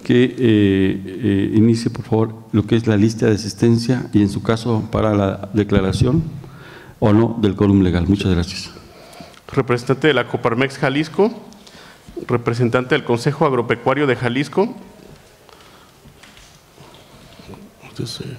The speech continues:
Speaker 2: Coparmex?
Speaker 1: No, Cámara.
Speaker 2: Cámara.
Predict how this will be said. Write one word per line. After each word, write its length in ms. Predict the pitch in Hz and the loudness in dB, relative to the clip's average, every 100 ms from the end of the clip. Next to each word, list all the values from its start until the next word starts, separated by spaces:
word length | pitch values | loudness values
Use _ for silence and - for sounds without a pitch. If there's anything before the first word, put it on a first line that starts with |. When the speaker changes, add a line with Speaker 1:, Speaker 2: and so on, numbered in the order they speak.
| - | -18
Speaker 2:
Coparmex? 720 | 131 - 160 - - - - - - _ - | -10 -6 -6 -6 -14 -20 -20 -20 -20 _ -10
Speaker 1:
No, 180 | 107 90 - - - | -8 -8 -10 -20 -14
Cámara. 400 | - 98 82 92 - | -10 -8 -10 -16 -18
Speaker 2:
Cámara. 220 | - 147 | -10 -10